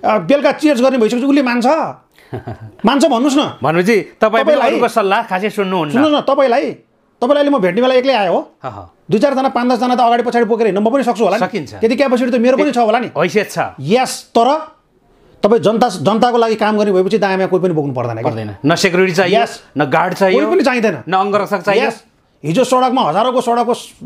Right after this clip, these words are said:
Speaker 1: त हामी सँगसँगै थियौँ त।
Speaker 2: हो, हो।
Speaker 1: के हामीसँग सेक्युरिटी थियो र?
Speaker 2: हो।
Speaker 1: हामी जनताको मुद्दा लिएर हिँडेको छौँ। जन-, जनता सँगसँगै हिँड्नुपर्छ, जनताका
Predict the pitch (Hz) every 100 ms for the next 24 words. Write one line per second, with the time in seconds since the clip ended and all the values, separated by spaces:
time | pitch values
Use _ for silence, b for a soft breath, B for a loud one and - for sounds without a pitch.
0 | - 170 170 226 254 294 359 202 151 110
1 | - 131 113 120 208 170 240 226 226 247
2 | 254 269 - - 123 107 104 214 196 220
3 | 240 226 220 233 233 233 226 240 214 190
4 | 233 202 226 233 208 208 233 233 240 190
5 | 240 233 233 226 226 233 233